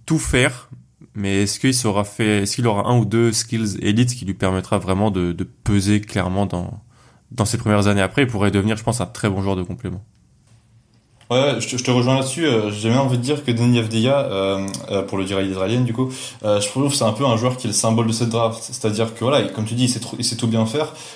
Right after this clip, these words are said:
Speaker 2: mais quel est son réel plafond ? Quel est son potentiel ? Et est-ce que ce mec sera capable de, d'être, euh, une superstar offensive ? Bon, c'est, le, le mot est fort et, et je le répète trop. Mais, euh, est-ce que ça peut être, euh,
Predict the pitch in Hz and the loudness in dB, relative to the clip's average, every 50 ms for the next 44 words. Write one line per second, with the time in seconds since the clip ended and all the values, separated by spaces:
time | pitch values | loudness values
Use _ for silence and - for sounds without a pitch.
0 | - _ 113 113 113 110 151 151 151 156 156 147 - - 123 113 110 120 120 117 | -10 _ 0 0 0 2 2 2 4 4 2 2 2 0 0 2 4 2 2 2
1 | 117 113 123 120 120 - 127 110 - - 127 131 131 - 135 123 117 120 110 117 | 2 0 0 -2 0 0 -2 -2 0 2 2 2 2 2 0 0 0 -2 -2 0
2 | 113 110 - - 143 147 147 143 143 - - - - _ _ - 110 110 110 - | 0 -2 0 2 2 2 0 0 -6 -12 -16 -20 -20 _ _ 0 0 0 2 0
3 | 113 - - 127 - 131 123 131 127 127 - 113 107 107 113 110 127 123 113 113 | -2 0 0 0 2 4 4 2 2 2 0 0 0 0 2 2 2 2 2 0
4 | 110 104 101 101 101 98 104 101 - - - 107 104 101 101 107 107 - - - | 0 0 2 0 0 -2 -2 -4 -4 -2 0 2 2 2 2 0 -2 -4 -4 -2
5 | 113 110 107 - 120 107 107 104 104 - 113 107 120 120 104 98 98 95 98 98 | -2 -2 0 2 0 0 0 -2 -4 -2 -2 0 2 0 0 0 -2 -4 -4 -4
6 | 98 101 104 101 104 104 110 113 110 107 - 123 113 104 104 101 98 95 95 101 | -2 -2 -2 -2 0 2 4 4 4 2 2 0 2 2 2 0 0 -2 -2 -4
7 | 95 - 104 98 92 107 98 - - - 98 90 - - - - - - _ 104 | -2 -2 -2 0 0 -2 -4 -4 -4 -4 -4 -4 -6 -14 -18 -18 -20 -12 _ 0
8 | 107 107 107 107 107 107 107 113 113 - 127 123 127 113 - 113 113 113 - - | 2 4 6 6 4 4 4 0 0 0 0 0 0 0 2 2 0 0 0 0
9 | 107 104 | 2 2